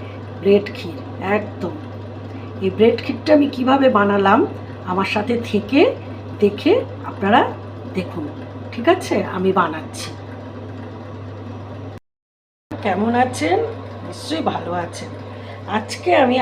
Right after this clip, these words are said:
আপনাদের একটা এই পাউরুটি দিয়ে ক্ষীর বানিয়ে দেখাবো। ভীষণ কম জিনিস, ঘরোয়া জিনিস, যখন তখন বানিয়ে ফেলা যাবে। এটাতে আমি এই রকম এই ব্রেডটা নিয়েছি, আপনারা যে কোনো ব্রেড, ব্রেড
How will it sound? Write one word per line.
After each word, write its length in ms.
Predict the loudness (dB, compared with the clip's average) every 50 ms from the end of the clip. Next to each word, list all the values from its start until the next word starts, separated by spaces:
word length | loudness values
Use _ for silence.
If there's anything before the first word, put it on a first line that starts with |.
| 0
আপনাদের 340 | -2 -2 -4 -2 0 2 2 2 0
একটা 240 | -2 0 2 4 4 4 4 0 -6 -12 -14 -14 -14 -14 -14 -14 -14 -6 0 2
এই 60 | 2 2 2 0
পাউরুটি 480 | 0 2 2 2 2 0 -2 -4 -4 0 2 4
দিয়ে 200 | 4 6 6 6 6 4 2 -2 -6 -12 -14 -14 -14 -12 -12 -6
ক্ষীর 180 | -2 0 2 4 6
বানিয়ে 320 | 6 6 6 4 2 0 0 -2
দেখাবো। 300 | -4 -4 -6 -8 -8 -10 -12 -14 -14 -14 -14 -14 -14 -14 -14 -14 -12 -12 -12 -12 -12 -12 -12 -12 -12 -4 2
ভীষণ 380 | 2 2 4 2 2 2 2 2 2 2 6 8
কম 160 | 8 8 8 8 6 4
জিনিস, 300 | 6 6 6 6 6 4 2 -2 -8 -12 -12 -12 -12 -10 -2 4
ঘরোয়া 280 | 4 6 8 8 6 6 6 4
জিনিস, 200 | 4 4 4 6 6 6
যখন 200 | 4 4 4 2 2 2
তখন 180 | 2 4 4 4 6
বানিয়ে 240 | 4 4 4 2 0 0
ফেলা 160 | -2 -2 -4 -4 -6
যাবে। 160 | -8 -8 -10 -10 -12 -12 -12 -12 -12 -12 -12 -12 -14 -14 -12 -14 -10 -6 0 4
এটাতে 240 | 6 6 6 6 6 4 6
আমি 140 | 6 6 6 6 6 6
এই 80 | 6 6 4
রকম 240 | 4 4 4 4 4 2 0 -6 -10 -12 -12 -12 -8 0 2 4
এই 80 | 4 6 6
ব্রেডটা 340 | 6 6 6 6 8 6 8 8 6
নিয়েছি, 360 | 4 4 2 0 -4 -8 -8 -6 -8
আপনারা 280 | -4 0 2 4 6 4 4 2
যে 60 | -2 -2 0
কোনো 120 | 0 2 4 4
ব্রেড, 200 | 4 4 2 0 -2 0
ব্রেড 200 | 2 2 4 4